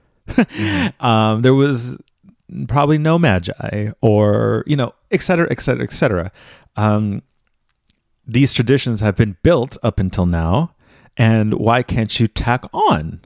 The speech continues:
Speaker 2: other traditions? So
Speaker 1: Yeah.
Speaker 2: now, you know,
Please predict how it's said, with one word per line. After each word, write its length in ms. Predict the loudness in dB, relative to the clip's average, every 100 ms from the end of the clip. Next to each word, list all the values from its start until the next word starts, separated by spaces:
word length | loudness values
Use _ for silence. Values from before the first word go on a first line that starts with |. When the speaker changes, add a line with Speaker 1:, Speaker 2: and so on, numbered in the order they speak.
| _ _
Speaker 2:
other 240 | -2 0 -2
traditions? 760 | -2 -4 -4 -6 -10 -14 -16 _ _ _ _ _
So 140 | -2 0
Speaker 1:
Yeah. 100 | 2
Speaker 2:
now, 340 | 0 -2 -6 -12 _ _ -16 -10 -8 -8 -12 _
you 100 | -2
know, 120 | -2